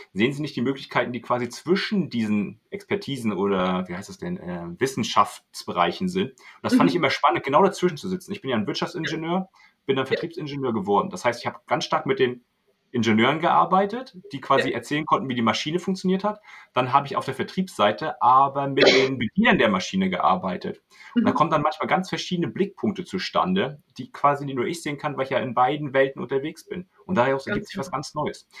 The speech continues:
Speaker 1: Und hier möchte ich
Speaker 2: Ja.
Speaker 1: auch noch mal kurz sagen, der Elon Musk, ich glaube, der hat gar keine Expertise. Aber dadurch, dass er so generalistisch unterwegs ist und sich in jeden Bereich auskennt oder reindecken kann oder mit seinen, ähm, Modellen, die er entwickelt hat,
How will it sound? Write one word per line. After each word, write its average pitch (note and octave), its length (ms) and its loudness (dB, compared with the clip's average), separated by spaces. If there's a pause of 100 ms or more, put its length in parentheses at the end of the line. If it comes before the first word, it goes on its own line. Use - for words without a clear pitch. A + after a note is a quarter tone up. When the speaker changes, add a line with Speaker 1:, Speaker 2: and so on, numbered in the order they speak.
(260)
Speaker 1:
Und A2 140 -4
hier C#3 120 -6
möchte D3 180 -2
ich - 20 -6
Speaker 2:
Ja. C#3+ 60 -2
Speaker 1:
auch C#3 40 -2
noch C3+ 80 -2
mal C3 80 -8
kurz - 240 -8
sagen, B2+ 280 -2
der A2+ 200 -4
Elon B2 300 2
Musk, - 400 -4 (420)
ich - 160 -14
glaube, B2+ 200 4
der D#3 80 -2
hat - 40 -8
gar D3 100 -2
keine D3 280 -4
Expertise. - 840 -4 (220)
Aber G#2+ 140 2
dadurch, B2+ 220 0
dass D#3 140 -6
er C#3 60 -4
so B2 120 -6
generalistisch C3 640 0
unterwegs G2 420 -2
ist - 100 -18
und A2 120 -4
sich A2 120 -8
in A#2 80 0
jeden F3 320 0
Bereich C3+ 500 -4 (220)
auskennt F#3 580 0
oder G2 200 -2
reindecken C#3 480 0
kann F#2 260 -4
oder G2 140 -2
mit A2 180 -4
seinen, A2+ 560 0
ähm, G#2 400 0
Modellen, A2+ 480 2
die A#2 140 0
er - 60 -2
entwickelt G3 440 -4
hat, - 180 -2